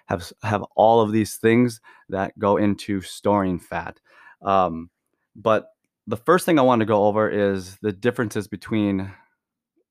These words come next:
uh, different fat tissues, and I guess just tissues in general. Um, and this is one thing that Peter Attia and Bob Kaplan go over in the episode that I watched, is when they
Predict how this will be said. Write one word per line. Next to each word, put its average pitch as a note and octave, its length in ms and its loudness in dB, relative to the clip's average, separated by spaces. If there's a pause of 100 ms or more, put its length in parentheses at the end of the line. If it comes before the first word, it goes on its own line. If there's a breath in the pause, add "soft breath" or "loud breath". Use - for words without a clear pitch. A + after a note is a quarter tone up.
(120)
uh, F2+ 300 -4 (300)
different A#2 320 -4
fat G#2+ 260 -2
tissues, F2+ 560 -6 (340 loud breath)
and G2+ 140 0
I G2+ 60 0
guess G#2 160 0
just - 200 -6
tissues A2+ 360 -4
in F#2+ 120 0
general. F2+ 560 0 (460 soft breath)
Um, F2+ 480 -2 (220 soft breath)
and G#2+ 120 0
this B2 140 2
is B2 100 -4
one B2+ 260 4
thing A#2+ 220 2
that G#2+ 280 0
Peter A2+ 300 2
Attia G#2+ 480 0
and G2 500 0 (200)
Bob F#2 240 0
Kaplan G2 400 -4
go F#2 140 -2
over B2 440 0 (160)
in G2+ 100 -6
the F#2 100 -4
episode G2 340 -6
that F2+ 100 -2
I G2 160 2
watched, F2+ 360 0
is F#2 180 -6
when G2 120 -4
they F#2+ 120 -2